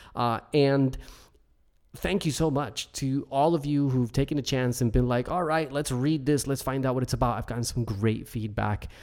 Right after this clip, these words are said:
Um, now, there are others who've kind of been like, "I don't know if I wanna get this particular ebook 'cause it's kinda strange." And it's like, "Marcus, you know, you love talking about reaching the culture, you know, postmoderns and metamodernism and all these different things." It's like, what in the world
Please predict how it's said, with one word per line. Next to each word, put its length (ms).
Um, 260
now, 240
there 220
are 200
others 360
who've 260
kind 220
of 80
been 160
like, 240
"I 180
don't 140
know 180
if 60
I 80
wanna 240
get 260
this 160
particular 560
ebook 640
'cause 180
it's 140
kinda 440
strange." 680
And 100
it's 140
like, 360
"Marcus, 480
you 60
know, 80
you 160
love 220
talking 260
about 220
reaching 240
the 80
culture, 600
you 120
know, 100
postmoderns 840
and 100
metamodernism 1040
and 80
all 160
these 180
different 340
things." 300
It's 80
like, 160
what 220
in 80
the 80
world 460